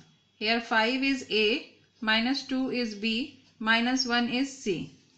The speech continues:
So A minus B minus C is equal to A minus B minus C.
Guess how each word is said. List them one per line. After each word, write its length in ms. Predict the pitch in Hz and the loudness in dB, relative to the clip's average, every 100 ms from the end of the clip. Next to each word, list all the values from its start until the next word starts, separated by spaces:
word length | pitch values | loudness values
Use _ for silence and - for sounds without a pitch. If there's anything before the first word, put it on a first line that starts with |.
| _ _ - | _ _ -18
So 120 | - - | -12 -2
A 500 | 220 254 311 359 - _ _ - | 2 4 2 -2 -10 _ _ -2
minus 560 | 214 220 240 269 285 | 4 4 4 2 0
B 540 | 208 220 220 277 302 - _ - | -4 -2 0 -2 -6 -18 _ -8
minus 540 | 208 214 226 247 277 | 0 2 2 2 -2
C 580 | - 233 208 220 - - - _ | -4 -4 -2 -4 -6 -12 -20 _
is 220 | - 240 233 | -2 0 0
equal 480 | 240 - 240 247 240 | -2 -2 0 0 0
to 320 | 226 214 269 - - _ _ _ _ _ _ _ _ _ | -2 -2 -2 -6 -16 _ _ _ _ _ _ _ _ _
A 560 | 220 233 240 285 359 - | 0 4 4 2 -4 -12
minus 580 | 196 214 214 233 262 254 | -6 0 2 2 2 0
B 420 | 214 220 247 294 | -2 -2 -2 -4
minus 580 | - 190 202 208 220 240 - | -8 -4 0 0 0 -2 -4
C. 360 | 220 139 - | -4 -4 -8